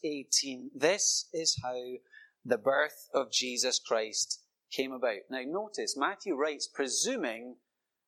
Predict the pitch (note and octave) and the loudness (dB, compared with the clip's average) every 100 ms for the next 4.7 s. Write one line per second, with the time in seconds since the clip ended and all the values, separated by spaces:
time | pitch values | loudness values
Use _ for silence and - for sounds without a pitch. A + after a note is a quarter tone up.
0 | _ - D#3 D#3+ - F#3+ F#3 - C#3 E3+ | _ 2 2 0 -2 0 0 -2 0 0
1 | D#3 C3 A#2+ B2+ E3 A3+ B2+ C3 F3 - | 0 -2 -2 -4 -4 -2 0 0 -2 -6
2 | _ _ C3 C3+ D3+ C#3 C3 D3+ C#3+ C#3+ | _ _ 0 2 0 -2 0 0 -2 -4
3 | B2+ A2+ - A2 A#2+ A2+ A2 C3 B2+ B2 | 0 0 -2 -4 -4 -4 0 0 -2 -8
4 | - B2 - A#2+ - - | -8 0 2 2 0 -8